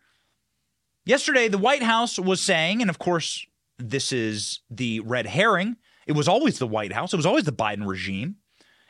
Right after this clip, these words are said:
in their following of the Chinese model,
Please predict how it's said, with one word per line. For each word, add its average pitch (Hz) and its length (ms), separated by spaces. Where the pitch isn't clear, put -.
in 190 280
their 170 320
following 233 540
of 170 120
the 160 100
Chinese 214 440
model, 202 400